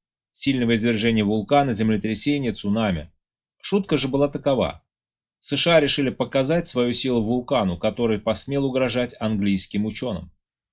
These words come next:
И вот командир Лосев и его экипаж оказались в тех водах, где проводились чужие манёвры, и всегда хозяйничал потенциальный противник.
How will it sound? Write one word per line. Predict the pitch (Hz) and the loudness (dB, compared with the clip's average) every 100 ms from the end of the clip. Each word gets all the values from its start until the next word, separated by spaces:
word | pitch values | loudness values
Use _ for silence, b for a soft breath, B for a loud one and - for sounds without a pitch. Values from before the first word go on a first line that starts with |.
| _ _ | _ _
И | 113 | 4
вот | 160 214 | 6 6
командир | - 170 170 170 165 | 6 6 6 6 6
Лосев | 180 165 110 104 | 6 4 2 2
и | 135 | 2
его | 139 151 139 | 6 6 4
экипаж | 135 - 156 - | 0 2 4 2
оказались | 131 123 123 135 120 | 2 4 4 4 2
в | - | 0
тех | 127 - | -2 2
водах, | 127 139 113 | 2 4 4
где | 101 120 | 2 0
проводились | 120 120 117 127 127 - | 2 4 4 4 0 -2
чужие | - 101 120 | -2 2 2
манёвры, | 110 110 120 120 90 95 | 2 2 2 2 2 0
и | 98 | -2
всегда | - 123 147 | -4 0 2
хозяйничал | 135 135 117 135 131 127 120 | 2 2 2 2 2 -2 -2
потенциальный | - 120 117 110 127 120 113 | -2 -4 -4 -2 2 2 2
противник. | 101 113 107 131 98 78 | 2 0 0 -2 -2 -4